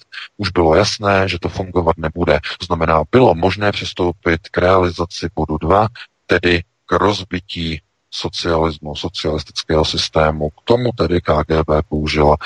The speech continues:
své kádry, ale takovým způsobem, aby bylo zajištěno, že jakmile systém padne, že tito noví kádrové nepůjdou po krku bývalých vůdců, to znamená bývalých komunistů. To znamená, proto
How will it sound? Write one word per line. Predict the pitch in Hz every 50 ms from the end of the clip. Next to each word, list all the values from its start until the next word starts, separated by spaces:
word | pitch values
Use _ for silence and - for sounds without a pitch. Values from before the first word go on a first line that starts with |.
| - - - - -
své | - - 78 78 76
kádry, | - - - 85 90 92 - - 117 120 120 - _ _ -
ale | 95 87 85
takovým | 82 87 87 - 113 113 120 123
způsobem, | 123 - - 107 - - 113 107 104 104 104 101
aby | 92 - 85 82
bylo | - 85 82 80
zajištěno, | 76 82 87 95 95 - - - 95 92 92
že | 87 82 85
jakmile | 82 85 85 87 90 87 85
systém | 82 - 104 - - - 85 82 82 -
padne, | - 92 - - 95 101 110 120
že | 113 - -
tito | 95 104 98 95 90
noví | 85 82 80 78
kádrové | - - 95 90 90 - 104 107 104 107 107
nepůjdou | 101 90 85 - - - 92 95 92 - 92 92 95 - -
po | - 78
krku | - - - 82 - - 87 82 - -
bývalých | - 80 80 78 80 78 78 78 78 78 - _ _ -
vůdců, | 82 85 85 87 85 - - - - 90 85 78 - - - - -
to | - 92
znamená | 85 80 78 78 78 76 76 76
bývalých | - 76 76 73 73 76 73
komunistů. | - _ 73 73 78 78 78 76 - - - - 76 73 73 _ _ _ _ _ _ _ _ _ _ _ - - - - _ _
To | - -
znamená, | 92 90 87 85 82 80 80 80 76 76 73 -
proto | - 82 90 90 98 - 98 92 95 104